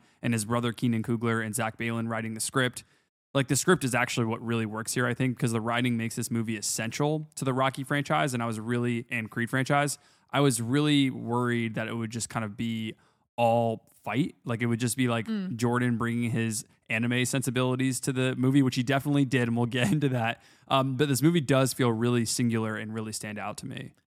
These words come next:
Speaker 2: Yeah, and Michael B. Jordan has been on so many huge sets, right? And
Speaker 1: Mm-hmm.
Speaker 2: it, it seems like he's been able to bring a lot of successful pieces that he's learned along the way to make this movie really special as
Speaker 1: Yeah.
Speaker 2: a sports movie, but also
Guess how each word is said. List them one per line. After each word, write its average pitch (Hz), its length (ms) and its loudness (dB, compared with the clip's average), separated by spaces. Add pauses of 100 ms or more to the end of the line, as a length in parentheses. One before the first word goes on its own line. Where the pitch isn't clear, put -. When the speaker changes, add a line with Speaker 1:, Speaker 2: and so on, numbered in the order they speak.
(280)
Speaker 2:
Yeah, 214 360 0
and 202 200 0
Michael 226 280 0
B. 240 120 0
Jordan 185 460 -2
has 175 240 -4
been 180 100 -2
on 170 140 -4
so 202 300 0
many 196 240 -2
huge 247 520 -4
sets, 196 440 -2
right? 170 260 -2
And 180 140 0
Speaker 1:
Mm-hmm. 120 220 4 (280)
Speaker 2:
it, 101 140 -4
it - 260 -6
seems 220 300 0
like 202 140 -2
he's 185 180 -2
been 190 140 -2
able 185 220 -2
to 180 120 -2
bring 175 240 -4
a 175 80 -2
lot 170 180 0
of 170 100 -6
successful 170 600 -4
pieces 185 640 -4 (240)
that 175 100 -2
he's 196 160 -2
learned 180 260 -4
along 180 280 -2
the 170 60 -2
way 170 240 -2
to 185 120 -6
make 175 220 -4
this 175 180 -4
movie 170 440 -2 (340)
really 214 320 0
special 220 640 0
as 180 440 2
Speaker 1:
Yeah. 185 80 -6
Speaker 2:
a 175 40 -6
sports 180 420 -4
movie, 208 260 -2
but 190 180 -2
also 170 580 -2